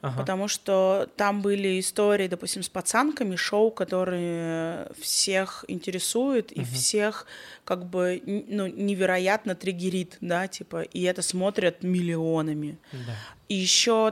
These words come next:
Speaker 2: ты на пацанках понимаешь, что люди до сих пор воспринимают YouTube не с точки зрения авторских прав и так далее, а просто, типа, ты если забил, то это должно быть.
Speaker 1: Мгм.
Speaker 2: Типа, если ты услышал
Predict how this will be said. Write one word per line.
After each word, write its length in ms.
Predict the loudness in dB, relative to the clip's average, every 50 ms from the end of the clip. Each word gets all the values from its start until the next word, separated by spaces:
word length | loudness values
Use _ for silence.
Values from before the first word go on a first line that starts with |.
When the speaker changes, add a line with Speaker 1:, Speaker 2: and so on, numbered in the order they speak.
| 0 -4 -6
Speaker 2:
ты 100 | -4 -2
на 140 | -2 -2
пацанках 520 | -2 -2 -2 0 0 2 0 0 -2 -4 -8
понимаешь, 480 | -6 -6 -4 -2 -2 0 0 0 0
что 400 | -2 -4 -4 -2 0 2 2 2 0 -6 -20 -14 -8
люди 360 | -2 0 2 2 2 2 -2
до 100 | -4 -4 -4
сих 200 | -6 -6 -8 -10
пор 380 | _ -2 2 4 4 4 2 0
воспринимают 720 | -6 -8 -10 -10 -10 -8 -6 -4 -2 -2 -2 -2 -2 -4 -8
YouTube 460 | -12 -10 -4 -2 -2 -2 -2 -4 -8 _ -20 -20 -20 -20 -20 _ _ _ -6
не 680 | -4 -2 0 0 0 0 0 0 0 0 0 -2 -4 -6 -10
с 100 | -8 -4
точки 340 | 0 0 0 0 -2 -6 -6
зрения 560 | -2 0 2 2 2 2 2 0 -2 -2 -2
авторских 480 | -4 -4 -4 -6 -6 -6 -8 -12 -12 -6
прав 400 | -2 0 2 2 0 -2 -4 -10
и 40 |
так 180 | -10 -10 -6 -4
далее, 340 | -2 -2 0 0 -2 -4 -4 -4
а 80 | -4
просто, 340 | -2 0 0 0 0 -4 -8
типа, 240 | -10 -10 -10 -10 -6
ты 100 | -4 -4
если 180 | -2 -2 -2 -2
забил, 420 | 0 0 0 0 2 0 0 0 0
то 140 | 0 -2
это 160 | -2 -2 -2 -2
должно 320 | -2 -2 -2 -2 -2 -2
быть. 340 | -2 -2 -4 -4 -6 -12 -18 _ _ -6
Speaker 1:
Мгм. 140 | -4 -2
Speaker 2:
Типа, 180 | -2 0 0 2
если 160 | 2 0 0 -2
ты 80 | -6 -6
услышал 540 | -6 -4 -4 -4 -2 -2 -2 -2 -2 -4